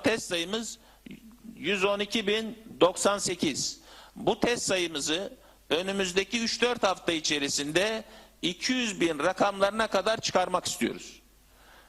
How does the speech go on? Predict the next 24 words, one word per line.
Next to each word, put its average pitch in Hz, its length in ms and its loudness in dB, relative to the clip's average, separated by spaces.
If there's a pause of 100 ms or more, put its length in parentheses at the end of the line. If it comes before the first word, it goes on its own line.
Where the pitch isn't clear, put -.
(180)
Bugünkü 240 440 2
hasta 202 400 2
sayısı 202 400 0
ise 196 540 0 (380)
bin 190 260 0
üç 226 200 -2
yüz 220 160 2
doksan 185 420 2
bir. 156 160 0 (1120)
Bugünkü 196 720 0
vefat 214 360 4
sayısı 202 680 2 (360)
altmış - 460 0
beş. - 420 -2 (640)
Bugün 202 460 0
iyileşen 170 720 2
hasta 156 420 2
sayımız 147 420 0
ise 214 440 0 (300)
bin 196 300 0
iki 180 220 -2
yüz 208 360 0
kırk - 280 0
beş. - 380 -2